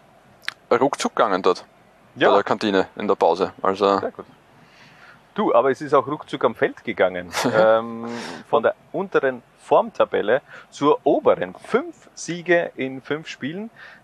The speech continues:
Speaker 2: Wir müssen natürlich auch über den bislang letzten Gegner der Admira sprechen. Blau-Weiß Linz. Das war schon extrem beeindruckend, was man da abgeliefert hat.
Speaker 1: Nicht nur in der Partie, sondern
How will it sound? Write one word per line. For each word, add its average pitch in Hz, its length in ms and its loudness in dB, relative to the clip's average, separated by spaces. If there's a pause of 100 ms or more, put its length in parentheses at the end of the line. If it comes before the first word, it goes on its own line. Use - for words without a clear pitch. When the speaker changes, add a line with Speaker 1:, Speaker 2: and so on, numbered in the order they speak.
Speaker 2:
Wir 123 100 -2
müssen 147 240 -10
natürlich 147 460 -8
auch 127 280 2
über 131 140 -8
den 120 120 -6
bislang 127 280 -4
letzten 117 460 -8
Gegner 123 320 -4
der 113 160 2
Admira 110 340 -4
sprechen. 135 500 -6
Blau-Weiß 151 840 2
Linz. 185 720 -8 (340)
Das 120 260 2
war 139 200 4
schon 180 320 -6
extrem 143 380 -4
beeindruckend, 131 640 0
was 98 160 -2
man 98 100 -8
da 95 100 2
abgeliefert - 460 -8
hat. - 80 -16 (760)
Speaker 1:
Nicht 101 460 -6
nur 107 100 4
in 101 40 -2
der 107 140 4
Partie, 92 280 0
sondern 90 460 -2